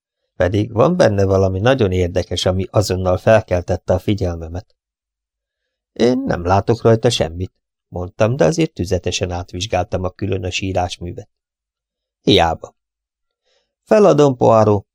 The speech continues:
mondtam végül. „Szabad a gazda.” „Hogy mondta?” „A féle szólásmondás. Annyit jelent, hogy nem bánom, ha bebizonyítja, ostoba szamár vagyok.” „No, nem, nem, mon ami,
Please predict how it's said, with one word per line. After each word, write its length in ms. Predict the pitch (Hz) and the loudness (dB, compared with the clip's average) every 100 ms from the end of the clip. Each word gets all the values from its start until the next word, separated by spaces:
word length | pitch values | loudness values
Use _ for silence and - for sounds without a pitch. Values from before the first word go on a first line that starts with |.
| _ _ _ | _ _ _
mondtam 400 | - - 85 87 | -16 -8 -6 -6
végül. 360 | 82 87 - _ | -8 -8 -14 _
„Szabad 420 | - 160 170 135 | -2 2 4 4
a 80 | 113 | 4
gazda.” 460 | 95 92 92 - - _ _ _ _ _ _ _ _ _ - 123 113 | 4 0 -2 -12 -20 _ _ _ _ _ _ _ _ _ -6 -6 -6
„Hogy 240 | 107 95 | -4 -2
mondta?” 420 | 107 123 120 - _ _ _ _ _ _ | 0 0 0 -4 _ _ _ _ _ _
„A 180 | - 262 | 0 2
féle 320 | - 170 147 | 4 4 4
szólásmondás. 1040 | 117 - 110 107 101 98 92 82 76 - - _ | 2 2 4 4 2 0 -4 -2 -6 -8 -20 _
Annyit 380 | 165 175 165 156 | 0 4 4 4
jelent, 300 | 135 127 120 | 2 2 0
hogy 120 | 95 | -2
nem 220 | 98 113 | 0 2
bánom, 340 | 107 107 104 98 | 4 4 2 0
ha 100 | 95 | 0
bebizonyítja, 800 | 92 90 92 90 85 - - - | 0 -2 -4 -6 -8 -8 -10 -6
ostoba 480 | - - - 92 92 | -4 -4 -2 -2 -4
szamár 420 | - 95 82 82 | -6 -8 -10 -14
vagyok.” 300 | 85 78 - _ _ _ _ _ _ _ _ _ | -14 -16 -18 _ _ _ _ _ _ _ _ _
„No, 300 | 85 92 95 | 0 2 2
nem, 380 | 92 98 110 101 | 2 2 2 2
nem, 360 | 85 98 95 | 0 0 -2
mon 260 | 90 92 92 | -2 -4 -4
ami, 280 | 92 95 | -4 -4